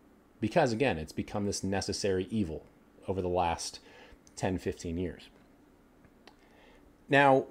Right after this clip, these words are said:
you go back that far into, you know, the early two thousands, the nineties, the eighties, the hospitality industry and the tourism industry that, you know, Napa has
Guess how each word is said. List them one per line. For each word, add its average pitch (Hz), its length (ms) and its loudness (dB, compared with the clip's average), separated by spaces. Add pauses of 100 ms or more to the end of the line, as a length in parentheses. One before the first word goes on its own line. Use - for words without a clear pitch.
(260)
you 151 140 0
go 202 200 10
back 143 300 6
that 104 220 0
far 78 320 -8 (260)
into, 117 760 4
you 117 80 -4
know, 87 220 -2
the - 80 -14 (240)
early 143 240 6
two 135 160 2
thousands, 113 560 2
the 95 100 0
nineties, 104 460 2
the - 120 -4
eighties, 95 400 -4 (800)
the 131 140 2
hospitality 165 640 6
industry 123 260 2
and 104 60 2
the 92 60 0
tourism 165 540 4
industry 90 460 -2
that, 95 300 -2 (420)
you 135 160 0
know, 95 80 4
Napa 104 460 6
has 92 480 2